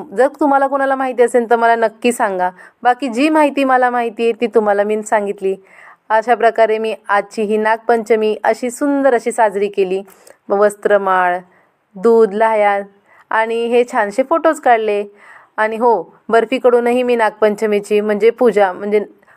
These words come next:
वारुळाला दूध, लाह्या वगैरे तिच्याकडूनही वाहून घेतल्या. त्यानंतर हे सुंदर असं दर्शन झाल्यानंतर आम्ही, अ, जास्त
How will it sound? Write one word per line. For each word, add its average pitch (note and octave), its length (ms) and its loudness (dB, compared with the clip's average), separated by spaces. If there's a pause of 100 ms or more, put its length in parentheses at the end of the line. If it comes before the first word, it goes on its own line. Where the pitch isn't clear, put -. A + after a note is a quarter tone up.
(120)
वारुळाला G3+ 460 0
दूध, G#3 400 0
लाह्या G3 300 2
वगैरे F#3+ 380 0
तिच्याकडूनही G#3 760 0
वाहून G3+ 320 -2
घेतल्या. G3 320 -2
त्यानंतर G#3 500 2 (380)
हे A#3+ 80 4
सुंदर B3+ 380 2
असं A#3+ 160 0
दर्शन A#3+ 360 0
झाल्यानंतर A#3+ 600 0
आम्ही, G3+ 360 -4 (440)
अ, F#3 100 -2 (480)
जास्त A#3+ 260 2